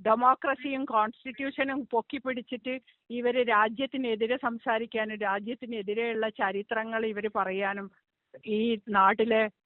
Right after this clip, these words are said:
പകുതി ആൾക്കാരും ഇറങ്ങിയിരിക്കുന്നതിന് ഒരു അവസാനം തന്നെയാ. ഓരോന്നിലൂടെ നമുക്ക് ഓരോന്ന് സ്റ്റാർട്ട് ചെയ്യും. ഇവരതിനുള്ള തിരി കൊളുത്തിയെങ്കിൽ,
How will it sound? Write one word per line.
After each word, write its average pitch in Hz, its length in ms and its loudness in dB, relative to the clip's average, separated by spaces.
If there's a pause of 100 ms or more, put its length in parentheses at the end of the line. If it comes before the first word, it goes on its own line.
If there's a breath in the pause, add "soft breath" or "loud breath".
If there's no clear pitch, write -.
(280)
പകുതി 233 400 4
ആൾക്കാരും 220 560 4
ഇറങ്ങിയിരിക്കുന്നതിന് 196 840 -2
ഒരു 190 260 0
അവസാനം 190 600 0
തന്നെയാ. 190 200 -2
ഓരോന്നിലൂടെ 233 840 0
നമുക്ക് 233 380 2
ഓരോന്ന് 220 300 2
സ്റ്റാർട്ട് 214 440 2
ചെയ്യും. 185 200 0
ഇവരതിനുള്ള 220 720 0
തിരി 240 340 -4
കൊളുത്തിയെങ്കിൽ, 226 880 -2